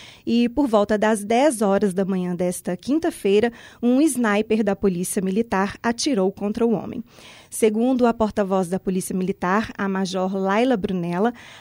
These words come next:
a negociação não estava avançando e, por esse motivo, foi necessário recorrer ao sniper, até por consequência do histórico e de áudios desse suspeito,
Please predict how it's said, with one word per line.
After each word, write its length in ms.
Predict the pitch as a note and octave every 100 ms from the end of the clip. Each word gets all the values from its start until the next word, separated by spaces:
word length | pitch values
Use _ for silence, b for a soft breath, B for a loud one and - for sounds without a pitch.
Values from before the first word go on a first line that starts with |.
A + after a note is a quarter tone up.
| -
a 200 | G3+ A3+
negociação 640 | B3 A#3+ A#3+ A#3 A#3 A#3+
não 260 | B3+ C#4+ F4+
estava 440 | - B3 A#3+ A#3+
avançando 680 | A#3+ A3+ C4 - F3+ F3 F#3 B B B
e, 140 | G3+
por 200 | F#3+ G#3
esse 220 | G3+ G3+ A3
motivo, 480 | A#3 A#3 A#3 A#3
foi 320 | B3 - C4+ D#4
necessário 580 | E4+ C#4 C4+ A3 G#3
recorrer 600 | G#3+ G3+ - F#3+ F#3 F3+ -
ao 200 | G#3 C4+
sniper, 580 | C4+ A3 F3+ F#3 - C4 B B B
até 280 | - - A#3+
por 180 | C#4+ -
consequência 680 | E4 E4+ G4+ - C#4 D#4+ A#3+
do 80 |
histórico 640 | A#3 A#3 G3+ G3 A3+ - - -
e 140 | B3+
de 200 | A#3+ F4
áudios 540 | C#4+ G#3+ A3 A#3+ C4 - B B
desse 320 | G#3 A3 A3+
suspeito, 580 | A3 C4 - - - -